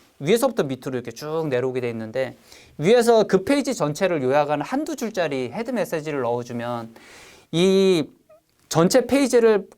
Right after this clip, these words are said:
굉장히 빠르게 이해하는 데 도움이 되거든요. 그래서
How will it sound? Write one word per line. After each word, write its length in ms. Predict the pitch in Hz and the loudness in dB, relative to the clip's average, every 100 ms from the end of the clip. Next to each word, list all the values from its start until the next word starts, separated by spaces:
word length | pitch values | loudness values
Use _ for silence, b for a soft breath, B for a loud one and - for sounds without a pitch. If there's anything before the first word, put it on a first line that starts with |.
| _ | _
굉장히 300 | 170 202 220 | 2 2 2
빠르게 680 | - 370 403 359 240 123 - - | 2 2 2 4 2 2 -6 -14
이해하는 460 | 151 147 165 151 139 | -2 4 4 4 0
데 240 | 131 123 | -2 0
도움이 340 | 165 226 226 | 2 2 2
되거든요. 1040 | 127 117 107 98 - - 117 120 185 143 113 _ b b b _ | -2 -4 -4 -12 -18 -12 -10 -8 -6 -8 -12 _ b b b _
그래서 380 | 220 220 202 | 2 4 4